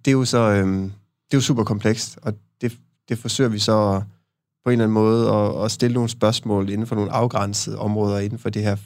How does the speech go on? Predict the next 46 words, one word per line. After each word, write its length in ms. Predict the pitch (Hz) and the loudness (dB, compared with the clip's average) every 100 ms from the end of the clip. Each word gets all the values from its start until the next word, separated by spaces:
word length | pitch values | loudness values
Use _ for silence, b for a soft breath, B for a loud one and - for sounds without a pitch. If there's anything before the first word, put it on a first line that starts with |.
| - | -8
felt, 280 | - 110 - | -4 -4 -4
som, 260 | 98 101 | -6 -6
som 240 | 101 101 98 | -6 -6 -6
vi 60 | |
kan 160 | 101 107 | -10 -14
forsøge 440 | - 110 120 107 | -12 -8 -2 -2
at 80 | 104 101 b b b b - | -2 -6 b b b b -10
besvare 340 | - 123 107 | -2 0 0
med 100 | 101 | 0
nogle 180 | 101 98 | -2 -2
af 60 | 98 | -4
de, 160 | 98 - | -8 -12
den 120 | 98 107 | -12 -6
her 100 | 101 | -6
videnskabelige 500 | 101 101 123 110 104 | -6 -4 -2 0 -2
metode, 400 | 101 139 156 160 | -2 0 2 2
så 120 | - | 0
kommer 220 | - 110 | 0 2
det 100 | 107 | 2
lidt 180 | 123 123 | 2 2
nærmere. 320 | 107 107 110 | 0 2 0
Og 60 | 104 | 2
blandt 200 | 113 117 | 2 2
andet 260 | 127 139 | 2 2
noget 140 | 127 127 | 4 4
af 60 | |
det, 100 | 117 | 2
som 160 | 113 113 | 0 -2
vi 60 | |
virkelig 280 | 113 120 123 | 0 0 -2
fokuserer 320 | 113 110 110 | -6 -4 0
på, 120 | 101 104 | 0 0
er 160 | 107 104 104 B B B | 0 0 -2 B B B
at 60 | |
forsøge 180 | 117 127 | -2 0
at 60 | 110 | 2
identificere 600 | 110 104 104 110 151 117 | 0 0 -2 -2 2 2
nye, 460 | 110 123 143 139 131 _ _ _ _ _ _ | 2 2 4 2 -2 _ _ _ _ _ _
ikke, 140 | 107 - _ _ _ - | -20 -20 _ _ _ -4
nye 160 | 135 139 | 2 2
er 40 | |
forkert, 460 | 123 - - 127 - B B B B _ _ _ _ _ _ | 2 -4 -2 -4 -6 B B B B _ _ _ _ _ _
ikke, 360 | 156 160 151 139 | 2 2 2 -2
eller 180 | - 107 104 | 0 0 0
ukendte, 600 | 165 160 - 104 104 104 - - | -2 -2 0 0 -2 -6 -8 -4
øh, 300 | 104 98 110 | -2 0 -2